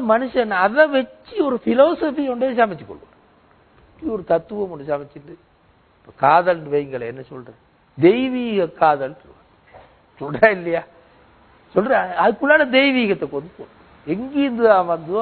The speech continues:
அல்லாஹ் தான் அறிவார். அதுக்கு ஆயிரம் வகையான பாடல்களும் கவிதைகளும் புராணங்களும். வேற என்ன சொல்ற?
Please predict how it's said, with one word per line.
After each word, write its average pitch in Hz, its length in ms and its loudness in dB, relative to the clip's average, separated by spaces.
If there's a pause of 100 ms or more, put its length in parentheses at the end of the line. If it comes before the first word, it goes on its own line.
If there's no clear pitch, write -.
(120)
அல்லாஹ் 165 280 2
தான் 151 160 2
அறிவார். 107 360 -12 (400)
அதுக்கு 175 340 0
ஆயிரம் 220 600 4
வகையான 180 540 0
பாடல்களும் 160 880 -2
கவிதைகளும் 156 840 -6 (460)
புராணங்களும். 165 920 0 (720)
வேற 143 140 2
என்ன 175 140 -8 (100)
சொல்ற? 156 240 -16